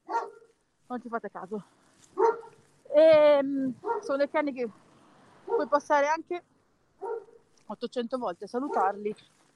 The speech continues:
ma ti abbaiano. Invece ci sono casi particolari per cui non è possibile,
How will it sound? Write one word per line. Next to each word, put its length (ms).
ma 120
ti 80
abbaiano. 480
Invece 320
ci 80
sono 260
casi 260
particolari 600
per 240
cui 460
non 300
è 80
possibile, 880